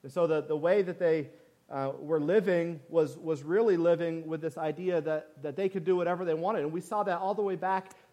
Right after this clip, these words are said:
in the way that they were giving their animal sacrifices, right? And the things that they were bringing to God and the way that they were bringing them to God, they said, "We can do whatever we want." The, the priests were turning a blind eye, saying, "Sure, do whatever you want." And now God was calling every one of them out,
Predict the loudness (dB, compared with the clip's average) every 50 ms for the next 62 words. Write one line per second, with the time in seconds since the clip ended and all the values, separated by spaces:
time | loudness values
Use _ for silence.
0 | _ _ -6 -4 -2 -2 -2 0 2 4 4 4 4 2 0 -2 -2 -2 -2 -2
1 | -2 -2 0 0 0 -2 -2 -2 -2 -2 -2 -2 -4 -4 -4 -4 -4 -4 -6 -8
2 | -10 -8 -8 -8 -8 -10 -12 -10 -6 -4 -4 -4 -6 -8 -14 _ _ _ _ _
3 | _ -6 -4 -4 -2 0 0 -2 0 -2 -4 -2 0 0 0 0 0 -2 -4 -4
4 | -4 -4 -6 -8 -6 -2 0 2 2 2 0 -2 -4 -4 -2 0 0 0 0 -2
5 | -2 -2 -2 -2 -2 -2 -4 -8 -8 -8 -10 -12 -14 -14 _ -14 -8 -4 0 0
6 | 0 0 -2 -8 -20 _ _ -4 -2 0 2 2 2 2 0 0 -2 -2 -2 2
7 | 2 4 4 4 4 4 4 2 2 4 2 2 0 0 -2 -8 -8 -8 -12 _
8 | -6 -6 -6 -6 -4 -4 -4 -4 -4 -2 -2 -4 -2 -2 -2 -4 -2 -2 -4 -2
9 | 0 2 4 4 4 2 4 4 4 4 4 2 0 -2 -2 -4 -4 -4 -4 -2
10 | 0 0 0 0 -2 -8 -20 -20 -16 -8 -4 0 4 4 6 6 4 2 2 0
11 | 0 0 0 0 0 0 0 -2 -2 -2 0 2 2 2 4 4 4 4 4 4
12 | 0 -4 -4 -4 -2 0 2 0 0 0 0 0 2 2 0 0 0 -2 -2 -4
13 | -4 -6 -6 -6 -6 -6 -6 -8 -8